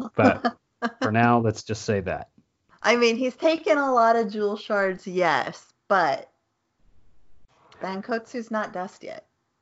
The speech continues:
Speaker 1: All right, we'll put Inuyasha with a question mark.
Speaker 2: Maybe Inuyasha.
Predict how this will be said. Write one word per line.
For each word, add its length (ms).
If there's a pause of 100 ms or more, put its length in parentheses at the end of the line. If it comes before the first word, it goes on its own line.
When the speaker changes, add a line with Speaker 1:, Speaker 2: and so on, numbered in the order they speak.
(100)
Speaker 1:
All 60
right, 100
we'll 120
put 160
Inuyasha 500
with 140
a 40
question 400
mark. 280 (960)
Speaker 2:
Maybe 280
Inuyasha. 840